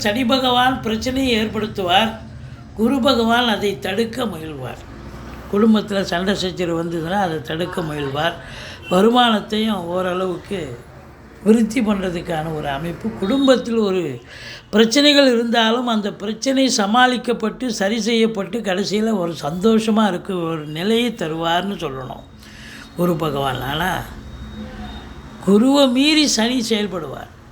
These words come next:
அப்போ சனி வந்து ரெண்டு, ஆ, ஆ, அதாவது ஏழரை சனி நிலை இருப்பதால் உங்களுக்கு கொஞ்சம் எச்சரிக்கை தேவைன்னு தான் சொல்றோம். சனி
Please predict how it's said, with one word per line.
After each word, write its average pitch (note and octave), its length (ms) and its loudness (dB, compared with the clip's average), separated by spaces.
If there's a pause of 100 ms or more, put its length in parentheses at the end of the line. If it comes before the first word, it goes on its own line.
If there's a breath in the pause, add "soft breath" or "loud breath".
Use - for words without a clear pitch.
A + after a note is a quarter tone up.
(200)
அப்போ E3 180 -6
சனி A#3+ 380 2 (120)
வந்து A3+ 220 4
ரெண்டு, G#3 260 2
ஆ, F3 120 0 (400)
ஆ, E3 40 -6 (1400 loud breath)
அதாவது B3 320 4 (220)
ஏழரை D4 300 4 (120)
சனி B3+ 200 0 (140)
நிலை B3+ 200 0 (120)
இருப்பதால் A#3 600 0
உங்களுக்கு G#3 480 -2 (100)
கொஞ்சம் F3 300 -8 (140)
எச்சரிக்கை A#3 540 0 (140)
தேவைன்னு F3+ 500 2
தான் F3+ 200 -4
சொல்றோம். B2+ 320 -10 (840 loud breath)
சனி C4 260 4